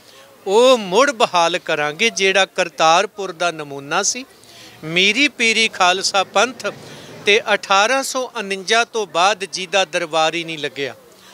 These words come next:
ਸਰਕਾਰੇ ਖਾਲਸਾ ਤੇ ਦਰਬਾਰੇ ਖਾਲਸਾ, ਉਹ ਨਵਾਂ ਪੰਜਾਬ ਸੀਗਾ ਜਿਹੜਾ ਸਭੇ ਸਾਂਝੀ ਵਾਲ ਸਦਾਇਨ ਤੂੰ ਕਿਸੇ ਨਾ ਦੀਸੇ ਬਹਰਾ ਜੀਓ,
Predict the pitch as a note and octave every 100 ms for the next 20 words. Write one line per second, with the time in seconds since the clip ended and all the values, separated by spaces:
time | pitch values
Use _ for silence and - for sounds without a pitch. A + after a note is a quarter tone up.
0 | - - F3+ F3+ - F3 F#3 F#3 - E3
1 | D#3+ - E3+ - D#3+ D#3 D3+ D3 C#3+ D3+
2 | - C#3 C3+ - G#3+ - - - - -
3 | G#3+ G#3+ F3+ E3 F3+ F3+ - E3 D#3+ D#3
4 | D#3 - C#3 F#3+ G#3+ - - _ D3+ G3
5 | G3 F3 - C4+ A3+ B3 F#3 - F#3+ F3+
6 | F#3 D#3 D#3 E3+ - D#3+ D3 D#3 E3 -
7 | - - - F#3+ - F3+ - G3 F#3 F3+
8 | D3 E3 - E3+ D#3 C#3+ E3 G3 F#3+ G#3
9 | A#3